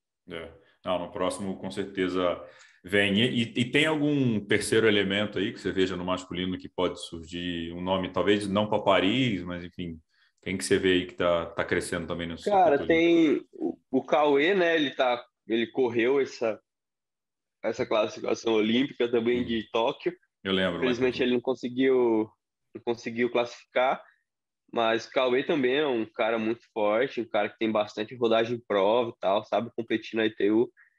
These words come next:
Speaker 2: Então, é um cara aí que pode tá chegando também em Paris, em próximos, em outros jogos. Então, ele também é um nome.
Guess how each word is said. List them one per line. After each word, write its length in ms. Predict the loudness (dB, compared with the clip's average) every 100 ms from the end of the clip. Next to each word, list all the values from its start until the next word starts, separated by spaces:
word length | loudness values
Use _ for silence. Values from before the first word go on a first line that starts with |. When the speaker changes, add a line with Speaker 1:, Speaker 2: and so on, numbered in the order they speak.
| _ _ _ _
Speaker 2:
Então, 180 | -2
é 60 | 0
um 80 | 0
cara 500 | 0 -2 2 2 2
aí 140 | 0
que 80 | -4 _ _ -20 _ _
pode 340 | -2 0 0 -2
tá 160 | -4
chegando 560 | -2 -2 0 0 0 -4
também 480 | -4 -2 0 0 0
em 300 | -4 -6 -4
Paris, 840 | 0 2 2 2 2 2 0 -6 -6
em 240 | -4 -4 -6 -12 _ _ _ _ _ _ _ _ _ -12
próximos, 520 | -2 0 0 2 2 2
em 260 | 0 0
outros 360 | 2 2 0 -2
jogos. 460 | 0 2 2 0 -2
Então, 680 | -4 -2 0 0 0 -2 -4 _ _ _ _ _
ele 300 | -2 0 0
também 240 | -2 0 0
é 20 |
um 100 | 0
nome. 460 | 0 0 -2 -4